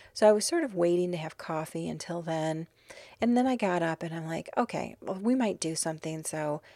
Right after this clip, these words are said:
I should get dressed. Instead of just throwing my hair up in a bun and putting on leggings, I'm gonna actually get showered and do my hair and put some makeup on in case we end up going somewhere else,"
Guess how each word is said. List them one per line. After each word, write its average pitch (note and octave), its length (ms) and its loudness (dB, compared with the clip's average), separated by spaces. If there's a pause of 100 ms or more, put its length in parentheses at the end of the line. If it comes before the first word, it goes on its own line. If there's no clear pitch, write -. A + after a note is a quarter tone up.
(180)
I A#3 80 2
should G#3+ 220 -4
get - 240 -2
dressed. - 540 -6
Instead E3 320 -2
of E3+ 100 -2
just E3 180 -4
throwing E3 240 -4
my D#3 100 -4
hair D#3 320 0
up D3 140 -2
in D3+ 80 -2
a D3 60 -4
bun D3 400 0 (380)
and D#3 140 -4
putting E3 240 2
on D#3 200 0
leggings, D3+ 460 4
I'm D3+ 80 -8
gonna D3+ 180 -4
actually D3+ 680 -2 (880)
get E3+ 160 4
showered D#3+ 480 2
and C#3+ 140 -8
do D#3 100 -2
my E3 160 0
hair E3 400 4
and - 200 -6
put - 160 -6
some F3+ 160 0
makeup F3 320 -2
on C#3+ 180 -4
in C#3+ 80 -6
case - 240 -4
we D#3 80 -4
end D3 140 -4
up C#3+ 120 -8
going D3 380 -2 (680)
somewhere D#3+ 400 4
else," - 440 2